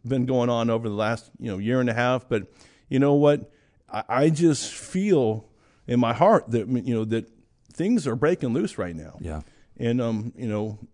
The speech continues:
Speaker 1: going back to Brother Hagin's nineteen sixty-three prophecy, talking about, you know, what's going on, he said that communism and atheistic th-, thinking would, would start to arise, and there would be divisions a-, among races and all kinds of different things.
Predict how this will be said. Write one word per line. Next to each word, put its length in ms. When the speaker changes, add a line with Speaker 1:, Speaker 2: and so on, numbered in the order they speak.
Speaker 1:
going 280
back 280
to 180
Brother 220
Hagin's 260
nineteen 300
sixty-three 560
prophecy, 720
talking 260
about, 520
you 120
know, 220
what's 240
going 240
on, 220
he 40
said 200
that 100
communism 640
and 80
atheistic 560
th-, 120
thinking 340
would, 180
would 140
start 380
to 200
arise, 640
and 160
there 140
would 180
be 220
divisions 800
a-, 200
among 380
races 580
and 100
all 100
kinds 300
of 80
different 360
things. 340